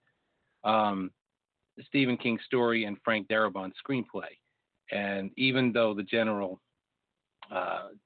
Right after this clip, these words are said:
t-, tenor of the story is the same,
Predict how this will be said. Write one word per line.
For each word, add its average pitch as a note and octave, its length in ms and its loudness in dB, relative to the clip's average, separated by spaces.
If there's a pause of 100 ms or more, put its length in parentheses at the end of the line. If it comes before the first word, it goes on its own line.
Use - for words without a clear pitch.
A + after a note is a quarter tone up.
(180)
t-, A#2 200 -12 (120)
tenor D3+ 260 2
of A#2 220 0
the G#2+ 220 2 (380)
story C3 360 2
is G2 100 -6
the G2+ 160 -16
same, F3 380 0